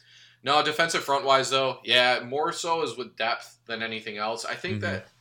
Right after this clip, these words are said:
Speaker 1: there may be enough star power there for them to, you know, ha-, they'll have top-line guys. Like I said, I think Hinton has it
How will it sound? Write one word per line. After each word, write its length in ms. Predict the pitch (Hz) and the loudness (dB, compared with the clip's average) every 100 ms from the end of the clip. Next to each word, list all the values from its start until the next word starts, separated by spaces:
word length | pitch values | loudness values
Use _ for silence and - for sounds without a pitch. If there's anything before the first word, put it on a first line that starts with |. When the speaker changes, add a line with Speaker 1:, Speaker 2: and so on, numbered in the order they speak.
| _ | _
Speaker 1:
there 120 | 139 135 | -6 -4
may 140 | 139 | -4
be 160 | 120 127 | -2 -2
enough 260 | 117 117 | -2 -4
star 360 | - 110 104 110 | -6 -4 -4 -2
power 340 | 120 117 120 | -2 -2 -2
there 220 | 117 120 | -4 -6
for 160 | 120 107 | -8 -8
them 240 | 107 107 107 | -8 -8 -10
to, 460 | 110 107 104 95 _ _ _ _ _ _ _ _ _ _ _ _ _ _ _ | -10 -10 -10 -14 _ _ _ _ _ _ _ _ _ _ _ _ _ _ _
you 100 | 117 | -10
know, 140 | 107 101 | -8 -8
ha-, 140 | 117 113 | -10 -10
they'll 140 | 110 | -4
have 240 | 104 107 - | -4 -4 -4
top-line 600 | 113 110 110 107 107 95 | -2 -2 -2 -8 -8 -8
guys. 640 | 87 95 113 113 - - _ _ _ _ _ _ _ - | -8 -6 -8 -10 -14 -16 _ _ _ _ _ _ _ -14
Like 140 | 107 | -10
I 60 | 101 | -8
said, 260 | - 104 | -6 -4
I 80 | 95 | -6
think 180 | - 101 | -8 -12
Hinton 360 | - 113 110 104 | -10 -12 -10 -10
has 340 | 107 101 104 | -8 -6 -8
it 160 | 107 | -10